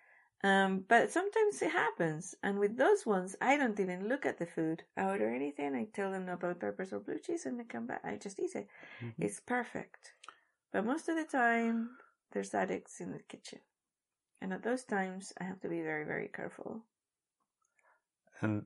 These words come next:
Speaker 2: once in a while, like where you were in, uh, Sacramento, you found a restaurant that was generally okay, that Bella Brew one?
Speaker 1: Yeah, the, a couple of them. Um, there was a cafeteria called Bella Brew down the street. And yes,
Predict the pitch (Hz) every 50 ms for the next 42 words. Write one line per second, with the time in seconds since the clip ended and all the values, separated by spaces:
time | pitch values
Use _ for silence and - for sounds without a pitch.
0 | - - 135 135 - 120 117 110 107 104 104 104 104 101 - - 101 101 98 95
1 | 95 95 95 92 98 101 101 98 92 90 87 87 87 85 87 - - 95 - -
2 | 92 101 95 90 87 82 - 87 85 82 80 85 87 - - - 90 80 80 80
3 | 82 73 - 80 80 78 80 - _ _ _ _ - - 87 87 92 95 98 101
4 | 104 107 104 104 107 104 - - 110 120 113 85 - - - - 85 87 85 95
5 | 95 95 98 101 107 113 113 - _ _ _ _ _ _ _ _ _ _ _ _
6 | _ _ _ _ _ 240 240 208 175 170 - 196 233 240 247 240 - - 220 220
7 | - 311 339 330 - 254 214 185 185 196 180 180 180 180 180 180 185 185 190 190
8 | - - - 190 190 185 185 185 185 185 185 180 180 185 196 196 190 196 202 196
9 | 202 190 - 202 - 208 - 233 226 220 208 190 185 185 185 - 196 180 175 190
10 | 185 185 185 185 185 185 180 180 175 - - 175 175 175 170 165 - - - 226
11 | 240 247 - - - - _ _ _ _ _ _ _ _ _ _ _ - 185 190
12 | 190 190 190 185 185 196 208 214 196 190 - - - - -